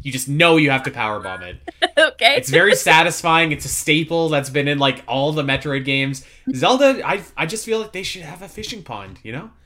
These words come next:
Speaker 2: Yeah.
Speaker 1: Or maybe a
Speaker 2: And
Speaker 1: couple. They
Speaker 2: then
Speaker 1: could, there could be a couple different ponds in the next three D Zelda game. That's what I'm
Speaker 2: let's
Speaker 1: talking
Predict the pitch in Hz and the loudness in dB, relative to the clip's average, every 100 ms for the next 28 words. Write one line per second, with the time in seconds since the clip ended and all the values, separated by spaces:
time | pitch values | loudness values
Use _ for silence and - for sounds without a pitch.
0 | - - _ _ - 220 185 180 - 143 | -20 -20 _ _ -8 0 2 2 -2 -4
1 | 196 262 262 240 247 320 302 262 247 170 | 0 0 0 0 4 6 4 2 0 -2
2 | 175 180 - 208 240 147 113 101 113 98 | 0 -2 -2 -6 -4 -4 -6 -10 -12 -10
3 | 98 104 101 - 113 101 98 92 95 92 | -14 -16 -16 -14 -14 -12 -14 -14 -14 -12
4 | 175 269 269 - | -4 -2 -2 -4